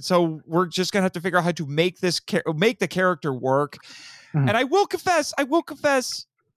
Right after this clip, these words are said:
Speaker 1: she's, there are points where she's funny as the char-, like, genuinely funny as the
Speaker 2: Mm-hmm.
Speaker 1: character. You know, she's got some good singers, I will admit. And she i-, isn't,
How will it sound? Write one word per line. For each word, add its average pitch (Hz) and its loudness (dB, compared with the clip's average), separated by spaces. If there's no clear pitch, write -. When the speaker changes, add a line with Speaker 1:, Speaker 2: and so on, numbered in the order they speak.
Speaker 1:
she's, 226 0
there 226 2
are 254 2
points 247 -2
where 220 0
she's 214 -2
funny 127 4
as 170 8
the 180 -2
char-, 160 -4
like, 160 0
genuinely 196 0
funny 127 0
as 135 4
the 139 -6
Speaker 2:
Mm-hmm. 151 0
Speaker 1:
character. 107 0
You 156 -2
know, 151 2
she's 185 -8
got 302 4
some 311 -8
good 370 0
singers, 339 -2
I 254 -2
will 349 0
admit. 349 -2
And 254 -2
she 277 0
i-, 202 4
isn't, 226 4